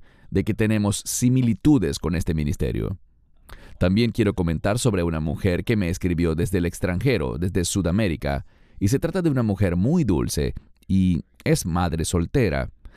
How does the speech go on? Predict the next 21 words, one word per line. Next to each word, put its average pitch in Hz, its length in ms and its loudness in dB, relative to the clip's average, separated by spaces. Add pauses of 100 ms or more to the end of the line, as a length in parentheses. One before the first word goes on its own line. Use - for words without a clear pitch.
(280)
Hace 190 260 0
poco 98 420 2
le 95 200 2
diagnosticaron 98 880 0
un 147 240 2
tumor 80 560 2
en 80 160 -2
los 67 180 -2
ovarios 62 640 -2 (460)
y 80 140 0
el 73 100 0
esposo 85 600 0 (220)
cobardemente 107 760 0
la 80 180 0
abandonó, 82 560 0 (400)
la 87 160 0
dejó 107 300 0
sola. 64 440 -2 (680)
Y 95 240 4
tristemente 101 840 2
ella 73 380 0